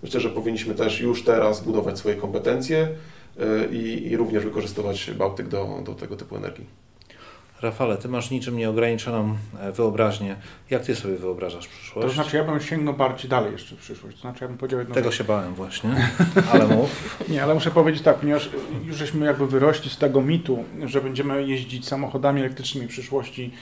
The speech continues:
Speaker 3: w sensie napędzania, posiadania baterii, ładowania ich w domu, bo przyszłość jednak jest związana z ogniwami wodorowymi.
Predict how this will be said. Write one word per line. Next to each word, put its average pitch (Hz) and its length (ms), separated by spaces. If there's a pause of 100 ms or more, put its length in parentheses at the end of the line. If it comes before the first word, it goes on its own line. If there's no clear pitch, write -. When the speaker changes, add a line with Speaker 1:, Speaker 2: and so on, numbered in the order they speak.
(160)
Speaker 3:
w - 60
sensie 131 300
napędzania, 127 840 (200)
posiadania 123 420 (180)
baterii, 117 560 (300)
ładowania 127 500
ich 113 120
w 113 40
domu, 127 260
bo 117 220 (260)
przyszłość 127 400
jednak 127 320
jest - 240
związana 120 480
z 113 60
ogniwami 117 420
wodorowymi. 113 640